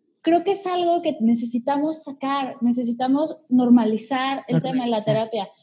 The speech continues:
Speaker 1: Yo el otro día brincaba y bailaba porque Oprah anunció una nueva serie que hace, aparte en colaboración con el príncipe Harry, lo cual se me hace mágico,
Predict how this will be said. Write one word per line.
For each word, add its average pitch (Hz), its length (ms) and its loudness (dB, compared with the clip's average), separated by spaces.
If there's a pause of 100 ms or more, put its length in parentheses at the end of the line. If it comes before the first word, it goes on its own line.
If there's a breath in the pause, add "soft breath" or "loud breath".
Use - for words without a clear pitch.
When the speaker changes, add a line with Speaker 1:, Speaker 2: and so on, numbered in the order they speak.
(240 soft breath)
Speaker 1:
Yo 214 120 2
el 254 80 6
otro 277 240 4
día 277 140 6
brincaba 247 580 4
y 233 40 2
bailaba 208 460 2
porque 202 320 -6
Oprah 240 460 2
anunció 208 480 -2
una 220 160 -2
nueva 196 260 -4
serie 202 380 -2
que 196 100 0
hace, 196 340 -2
aparte 190 320 -10
en 214 80 -2
colaboración 180 640 -4
con 202 160 -4
el 175 120 -8
príncipe 196 400 -6 (120)
Harry, 185 260 -2
lo 185 120 0
cual 185 180 -6
se 208 120 -2
me 208 80 -2
hace 214 240 -6
mágico, 208 420 -4